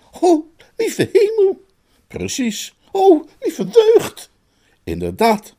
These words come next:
"Oh, grote genade." "Wat je zegt." Hij wankelde naar de theetafel alsof hij droomde en begon een koud flensje in zijn mond te proppen. De ogen waarmee hij mij aanstaarde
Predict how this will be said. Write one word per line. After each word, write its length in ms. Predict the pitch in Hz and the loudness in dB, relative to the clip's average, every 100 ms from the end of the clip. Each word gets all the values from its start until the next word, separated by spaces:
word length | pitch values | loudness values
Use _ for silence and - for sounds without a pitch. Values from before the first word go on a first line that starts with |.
| _ _ | _ _
"Oh, 220 | - 403 302 | 0 0 0
grote 480 | - 392 440 - | 0 2 2 -2
genade." 680 | 381 381 392 381 440 453 330 - _ _ _ _ - | -4 -2 0 0 2 2 0 -4 _ _ _ _ -4
"Wat 240 | 120 113 | -4 -2
je 80 | 92 | -6
zegt." 440 | - 180 - _ _ _ _ _ _ _ _ _ _ _ _ | -6 -6 -8 _ _ _ _ _ _ _ _ _ _ _ _
Hij 200 | 92 85 | -16 -8
wankelde 540 | 107 151 - 101 92 | -6 -6 -8 -12 -10
naar 200 | 92 87 | -8 -8
de 160 | 69 - | -12 -6
theetafel 760 | 117 113 104 120 110 - 110 | -2 -2 -4 -8 -8 -10 -6
alsof 260 | 90 101 - | -6 -8 -10
hij 140 | 87 | -10
droomde 600 | 82 98 113 117 139 240 - _ _ _ | -6 -4 -2 -2 -6 -10 -14 _ _ _
en 160 | 120 117 | -6 -4
begon 300 | 101 - 113 | -4 -6 -6
een 200 | 101 - | -6 -6
koud 300 | 131 113 - | -4 -4 -6
flensje 460 | - 151 107 - | -4 -4 -4 -8
in 120 | 80 85 | -10 -8
zijn 180 | 90 | -6
mond 260 | 98 98 90 | -4 -4 -8
te 80 | 90 | -12
proppen. 420 | - 90 82 90 _ _ _ _ _ _ _ _ | -6 -6 -6 -14 _ _ _ _ _ _ _ _
De 140 | 110 | -6
ogen 380 | 131 117 - 95 | -2 -2 -2 -6
waarmee 320 | 92 95 95 | -4 -4 -4
hij 160 | 95 90 | -6 -6
mij 200 | 87 - | -8 -6
aanstaarde 680 | 110 110 - 110 107 110 | -6 -6 -4 -2 -2 -6